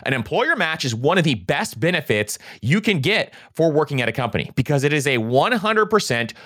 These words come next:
rate of return on your money. This is an extremely powerful thing to understand, because if you take advantage of these employer matches, if you have a three, four, five, six percent employer match, that's a hundred percent match, then you are definitely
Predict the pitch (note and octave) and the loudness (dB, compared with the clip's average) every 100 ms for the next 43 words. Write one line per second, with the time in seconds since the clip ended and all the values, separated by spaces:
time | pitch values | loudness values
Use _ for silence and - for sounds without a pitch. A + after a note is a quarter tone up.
0 | - G2 A2 C#3 G#3 A#3+ G#3+ A3 G3+ D#3 | -10 -2 2 2 2 0 2 0 0 0
1 | D3 C3+ A#2+ A2+ A2 F2+ - C#3+ C3+ D3+ | 0 0 0 0 0 -4 -2 0 0 -2
2 | C3 - E3 - - F3 A3 A#3+ G#3+ F3 | -4 -4 0 0 0 0 2 0 0 0
3 | F3+ F3 D#3+ D3 C3 C3 A#2+ A2+ - F2 | 0 0 0 0 0 -2 0 0 0 -4
4 | - - - B2+ A2+ A2 G#3+ - A#3 F#3+ | -6 -16 -4 -2 0 0 0 0 0 0
5 | D3+ D#3+ D3 C3+ C3 C3 A#2+ B2 A#2 A2+ | 2 0 2 0 0 0 0 2 2 0
6 | A#2+ - D#3+ - - - A2 D3+ F3 B2 | -2 2 0 0 -12 -8 -2 0 2 0
7 | - C#3 D3+ - D#3 C#3+ D3 C#3+ C3+ - | 0 2 2 2 0 2 0 -2 -4 -2
8 | F3 - F#3 E3 D#3 - A#2+ C#3 C#3 A#2 | -2 0 -2 0 0 -2 -2 2 4 2
9 | A#2 D3+ C3 B2 A2+ G#2+ D3+ D#3 D3 - | -2 -4 -4 -2 -2 -2 0 0 0 0
10 | C#3 A#2 A#2+ G#3 - - - C#3 C#3 F3+ | -2 -2 -4 -4 -6 -10 -6 0 2 2
11 | D#3+ A2 F#3 F#3+ F3 D#3+ C#3 | 2 0 -2 0 0 2 0